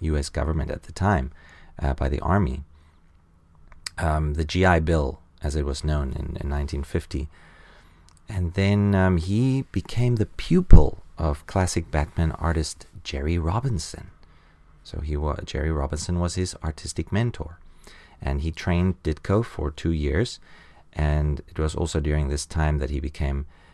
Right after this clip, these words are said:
friends with artist Eric Stanton, who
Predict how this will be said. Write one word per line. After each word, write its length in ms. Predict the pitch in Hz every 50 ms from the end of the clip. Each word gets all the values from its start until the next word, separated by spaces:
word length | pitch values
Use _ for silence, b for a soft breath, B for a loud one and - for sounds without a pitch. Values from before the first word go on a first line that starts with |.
| b b
friends 580 | b - - - 78 78 76 76 73 73 - -
with 300 | 73 71 69 - - - -
artist 400 | - 76 76 71 71 - - -
Eric 280 | - 80 80 73 - -
Stanton, 800 | - - - - - 85 82 80 82 80 - - 64 - - - b b b b b b b b b b - -
who 500 | 78 76 76 73 73 73 69 69 -